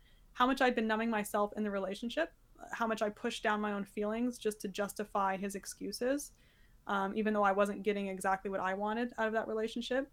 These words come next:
And it wasn't just that relationship either. Like, that was a pattern that I had. And so it really forced me to sit down with myself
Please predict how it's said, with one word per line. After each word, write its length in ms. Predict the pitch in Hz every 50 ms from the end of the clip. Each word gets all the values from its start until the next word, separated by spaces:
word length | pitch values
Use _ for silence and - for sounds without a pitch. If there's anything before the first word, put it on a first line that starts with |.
| _ _ - - - - - - - - - - - -
And 80 | 254
it 40 | 233
wasn't 280 | 240 247 247 254 240 233
just 100 | 233 -
that 160 | 233 226 226
relationship 480 | 233 233 226 233 - 240 - - -
either. 240 | 202 214 254 240 190
Like, 180 | 180 180 180 -
that 120 | - 190 196
was 120 | 196 196
a 40 | 196
pattern 360 | - - 196 208 233 233 214
that 100 | 196 196
I 100 | 190 185
had. 420 | 180 196 214 240 226 196 190 196 - - - - - - - - - - - -
And 140 | 226 226 220
so 140 | 214 247 240
it 60 | 226
really 180 | 247 277 294
forced 400 | 269 - - 226 220 254 247 -
me 160 | 240 214 202 202
to 540 | 202 - - 214 208 202 202 196 196 - - - - - - -
sit 460 | - - - - - 269 - - 202
down 340 | 214 214 214 220 226 220 214
with 160 | 214 208 -
myself 640 | 226 208 202 196 - - 214 202 196 190 196 -